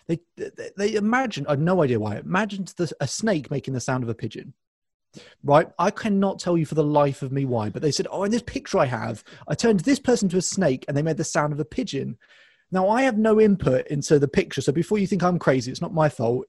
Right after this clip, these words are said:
This is what this person came up with. But it made them laugh. They thought, "How stupid is that?"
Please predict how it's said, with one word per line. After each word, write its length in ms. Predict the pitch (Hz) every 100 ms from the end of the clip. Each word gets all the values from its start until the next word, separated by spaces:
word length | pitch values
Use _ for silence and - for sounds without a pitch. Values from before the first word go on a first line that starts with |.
| -
This 240 | 147 -
is 100 | 156
what 140 | 143
this 100 | 143
person 280 | - 123 120
came 180 | 120 160
up 220 | 240 -
with. 160 | 127 - _ _ _ _ _ _
But 100 | 208 214
it 100 | 220
made 380 | 214 247 220 190
them 240 | 190 175
laugh. 480 | 226 240 139 151 -
They 100 | 180
thought, 200 | 202 214
"How 120 | 269
stupid 760 | - - - 240 240 - 180
is 220 | 147 160 -
that?" 340 | - - -